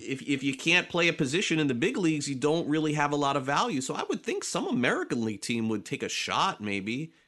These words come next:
and, and, and put him at D H, but everyone would know that Miami would be looking to move him. So that, to, to me, that dynamic of how they handle that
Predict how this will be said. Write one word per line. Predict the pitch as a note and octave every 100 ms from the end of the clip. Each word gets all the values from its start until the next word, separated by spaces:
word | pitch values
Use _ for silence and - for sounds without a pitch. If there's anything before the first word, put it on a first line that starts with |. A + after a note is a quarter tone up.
| _ -
and, | E2+ G#2 G2+ - G2+
and, | G2+ G2+ F#2+ -
and | G2+ -
put | A#2
him | A2
at | F#2+
D | A2 G#2+
H, | A2+ - -
but | G#2 -
everyone | A2 C3 C#3+ C#3 C#3
would | B2+ G#2+
know | A2 B2 G3+ G#2+
that | F#2+ F2+
Miami | G2 F#2+ F#2+ G2
would | F#2 F#2
be | F#2+
looking | F#2+ F#2 F2+
to | F#2+
move | G2 F#2+ -
him. | F#2+ G2
So | - A2+ A2 G#2 - - _ _ -
that, | A2 D3 G#3 - D#2 A2+
to, | - -
to | - D#3
me, | F#3+
that | B2 C3 E3
dynamic | E3+ D#3+ C#3+ D3 E3 D#3+
of | G#2
how | C#3 C3
they | A2+
handle | - C3+ D#3+ A#3+ B3+
that | B3+ B3+